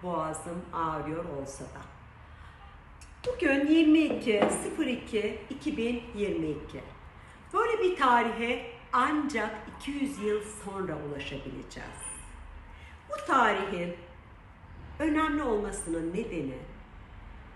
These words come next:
birlikte yürümek, bir araya gelmek ve bununla beraber kurulan ortaklıkta ortak yaşam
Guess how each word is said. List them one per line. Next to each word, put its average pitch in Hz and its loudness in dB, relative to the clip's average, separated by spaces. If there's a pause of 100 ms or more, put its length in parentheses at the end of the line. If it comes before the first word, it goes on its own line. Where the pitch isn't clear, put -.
(140)
birlikte 302 0 (880)
yürümek, 175 -2 (560)
bir 226 -2
araya 170 -2
gelmek 135 -6 (520)
ve 233 -2
bununla 320 4
beraber 175 0
kurulan 185 -4
ortaklıkta 175 -6 (360)
ortak 302 -2 (200)
yaşam 240 0